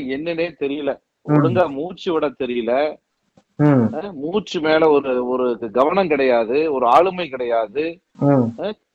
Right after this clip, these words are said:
Speaker 1: மூச்சு பயிற்சிங்கிற மேல புசு புசு புசுன்னு மூச்சை இழுத்து விடுறாங்க.
Speaker 2: ம்.
Speaker 1: இதெல்லாம் வந்து பாக்குறதுக்கு ரொம்ப கொடுமையா இருக்கு.
Speaker 2: ஓஹோ, சரி, சரி, சரி.
Speaker 1: புரிஞ்சுதுங்களா? நான் சொல்றது இன்ஸ்டன்டா சொல்றேன்.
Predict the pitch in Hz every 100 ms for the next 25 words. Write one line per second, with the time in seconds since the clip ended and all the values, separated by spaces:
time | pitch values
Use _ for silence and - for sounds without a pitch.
0 | - 170 226 220 180 180 180 151 170 170
1 | 156 165 160 135 147 202 160 160 160 135
2 | 135 170 147 151 175 165 143 160 175 139
3 | 131 131 120 127 156 151 _ 135 131 117
4 | 123 151 156 208 196 170 190 - 156 190
5 | 214 190 165 160 139 175 185 151 180 233
6 | 214 147 113 - _ _ _ - - _
7 | - 160 120 117 120 113 117 - 120 117
8 | - 117 117 - - _ _ _ _ _
9 | 147 185 185 156 147 170 139 147 185 208
10 | 196 190 185 185 220 185 214 - 240 226
11 | 214 226 220 208 202 160 95